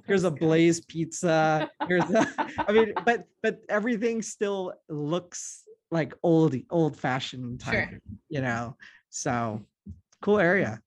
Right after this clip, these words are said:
Speaker 1: It's definitely worth,
Speaker 2: Good to
Speaker 1: uh,
Speaker 2: know.
Speaker 1: definitely worth going when you want the taco stand and not making it out to San Diego. Um,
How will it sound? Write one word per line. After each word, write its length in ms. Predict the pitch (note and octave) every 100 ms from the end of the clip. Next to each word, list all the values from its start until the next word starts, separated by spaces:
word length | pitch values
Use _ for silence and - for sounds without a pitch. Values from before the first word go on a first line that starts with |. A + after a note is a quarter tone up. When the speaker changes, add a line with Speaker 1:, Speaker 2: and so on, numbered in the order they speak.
| _
Speaker 1:
It's 180 | C3+ B2
definitely 420 | - D3 E3 D3+
worth, 300 | C#3 C3+ C3
Speaker 2:
Good 120 | - B2+
to 80 | A3
Speaker 1:
uh, 40 |
Speaker 2:
know. 260 | C4+ F#4 G3 _ _ _ -
Speaker 1:
definitely 340 | F3+ E3 F#3
worth 300 | E3 D#3+ D#3+
going 460 | E3 D#3+ D#3 D3+ C#3
when 140 | C#3
you 100 | C#3
want 260 | C#3 C3+ C3+
the 60 | C3
taco 360 | D3+ C#3 D#3
stand 340 | C#3 - C3+ C3+
and 220 | B2+ B2+
not 300 | C3 B2+ -
making 340 | C#3 A#2+ C3+ B2+
it 120 | B2
out 260 | A#2 A2
to 100 | -
San 300 | B2 B2+ A#2
Diego. 560 | A2+ A#2 A2+ G2+ - - - - - - - -
Um, 560 | A#2 A2 G2+ A2+ G2